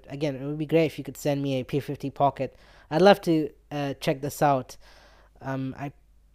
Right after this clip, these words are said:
do know some people in Malaysia, so I should, I don't know. Should I? Oh well.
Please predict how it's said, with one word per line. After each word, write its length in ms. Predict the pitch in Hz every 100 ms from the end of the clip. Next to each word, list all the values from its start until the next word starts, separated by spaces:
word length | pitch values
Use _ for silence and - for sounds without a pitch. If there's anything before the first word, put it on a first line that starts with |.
| -
do 180 | 202 214
know 300 | 120 135 156
some 240 | - 127
people 340 | 120 127 -
in 100 | 120
Malaysia, 440 | 120 113 113 110 113
so 220 | - 131
I 140 | 123
should, 460 | - - - 185 175 - _ _ _ _ -
I 140 | - 120
don't 140 | 120
know. 180 | 120 131 _ _ - _ _ _ _ - -
Should 220 | - 175
I? 340 | 196 208 196 - _ _ _ _ _ _ _ _ -
Oh 160 | 151
well. 280 | 135 117 120